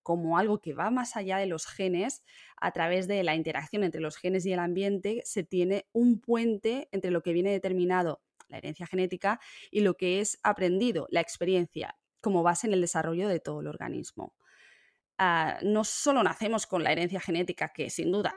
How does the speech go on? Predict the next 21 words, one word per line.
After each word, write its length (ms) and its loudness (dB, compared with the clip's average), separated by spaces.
nos 260 -6
marca, 440 2
pero 160 0
también 380 2
construimos 640 -2
a 80 -2
partir 320 2
de 80 0
las 180 2
vivencias 460 0
que 220 -2
experimentamos 800 -2
a 80 -2
lo 60 -6
largo 240 -4
de 80 -4
la 120 -4
vida, 220 2
esto 160 -6
es 140 -6
obvio. 380 -6